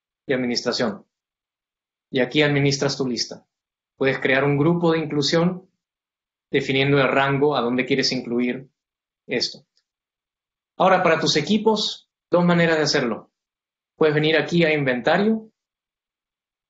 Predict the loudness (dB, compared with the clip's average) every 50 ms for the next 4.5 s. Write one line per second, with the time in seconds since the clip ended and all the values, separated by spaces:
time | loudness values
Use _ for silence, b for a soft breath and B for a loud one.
0 | _ _ -4 -4 -2 -2 -4 -2 0 0 0 0 -2 -2 -2 -4 -4 -2 -2 -2
1 | -4 -2 -2 -4 -6 -6 -12 -18 _ _ _ _ _ _ _ _ _ _ _ _
2 | _ _ _ _ _ _ _ _ _ _ _ _ _ _ _ _ -4 -2 0 0
3 | 0 0 0 0 -2 -4 -2 0 0 0 0 0 -2 -4 -2 -2 -2 -2 -2 -2
4 | 0 0 0 0 0 -2 -4 -8 -18